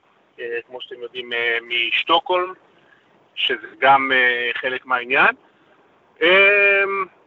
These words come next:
הרבה מאוד קבוצות גם, אה, אה, מתנות הגעה של זרים, אה, רק, אה, לאחר התרשמות, שזה דבר שאני באופן אישי לא ממש, אה, תומך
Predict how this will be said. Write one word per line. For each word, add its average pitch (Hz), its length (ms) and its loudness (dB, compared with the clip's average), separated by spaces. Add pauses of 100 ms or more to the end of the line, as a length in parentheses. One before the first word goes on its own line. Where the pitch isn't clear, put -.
(720)
הרבה 165 320 4
מאוד 208 220 2
קבוצות 180 440 2
גם, 180 260 2
אה, 151 760 2
אה, 139 360 0
מתנות 156 680 -2 (240)
הגעה 143 320 4
של 156 240 -6
זרים, 151 440 -2
אה, 127 600 0 (240)
רק, 143 240 0
אה, 143 100 -6
לאחר 135 300 -2
התרשמות, 127 540 -8
שזה 127 200 -6
דבר 127 240 0
שאני 127 320 -8
באופן 127 300 -10
אישי 120 300 -8
לא 123 280 -6
ממש, 113 460 -8
אה, 110 300 -10 (600)
תומך 123 260 -6